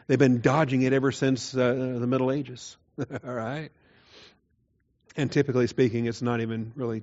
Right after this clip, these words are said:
taught in the synagogues anyway. It's easy to avoid a chapter when you control what the readings are from month to month. All right.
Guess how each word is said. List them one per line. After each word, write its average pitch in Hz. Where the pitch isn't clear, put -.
taught 120
in 113
the 110
synagogues 110
anyway. 123
It's 135
easy 185
to 135
avoid 131
a 110
chapter 180
when 135
you 147
control 156
what 151
the 175
readings 170
are 117
from 117
month 127
to 135
month. 113
All 147
right. 107